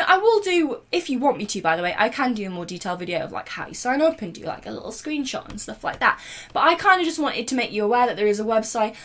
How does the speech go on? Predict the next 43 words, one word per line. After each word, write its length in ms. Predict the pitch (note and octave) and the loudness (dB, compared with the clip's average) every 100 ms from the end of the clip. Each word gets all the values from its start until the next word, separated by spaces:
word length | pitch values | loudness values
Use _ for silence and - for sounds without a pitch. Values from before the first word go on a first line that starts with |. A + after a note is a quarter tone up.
| - | -10
that 100 | B3+ | -2
you 140 | C4+ C#4 | 0 0
can 300 | - C4 A#3+ | -2 0 0
make 180 | A3+ A3 | -2 -2
a 60 | |
lot 220 | A#3 B3+ | 0 0
of 100 | A3 | 0
money 240 | A#3 A3+ A3 | -2 -2 -2
from 260 | - G#3+ G#3+ | 0 -2 -2
if 180 | A3+ G#3+ | -6 -6
you 80 | |
dedicate 400 | G#3 G#3 G#3+ A#3 | 0 0 -2 -8
your 80 | - | -8
time 320 | G3 A#3+ A#3 A3+ | -8 -6 -6 -4
to 140 | A#3+ | -2
it. 140 | A3+ - - - | -2 -4 -12 -6
And 180 | E4+ F4+ | -4 -2
literally 460 | F#4+ G#4 - G4+ G4+ | 0 -2 -2 -2 -2
all 120 | F#4+ | -2
you 120 | F#4+ | -4
do 80 | G4 | -6
is 120 | F#4 | -6
post 260 | - F#4 - | -8 -8 -8
pictures 240 | G#4 - | -6 -2
like 120 | E4+ | -2
you 40 | E4+ | -2
would 100 | E4 | -2
on 80 | E4+ | -2
Instagram. 400 | D4+ - F#3+ F#3 | -4 -4 -4 -4
It's 100 | A3+ | -8
just 200 | A3 - | -8 -6
slightly 300 | C#4 - C4 | -6 -6 -6
more 160 | C4 | -8
pornographic. 640 | B3+ G#3 G3 - - - | -10 -12 -12 -12 -12 -12
But 80 | - | -2
obviously, 500 | D4+ D#4 D#4 C#4+ A#3 - | 0 0 -2 -4 -4 -2
don't 180 | D4 | -2
sign 240 | C#4 B3+ A3+ | -2 -2 -2
up 60 | |
unless 200 | A3 G#3 | -2 -2
you're 80 | F3 | -2
over 160 | G3 G3 | -4 -4
eighteen. 340 | F#3+ A3+ A3+ | -4 -4 -6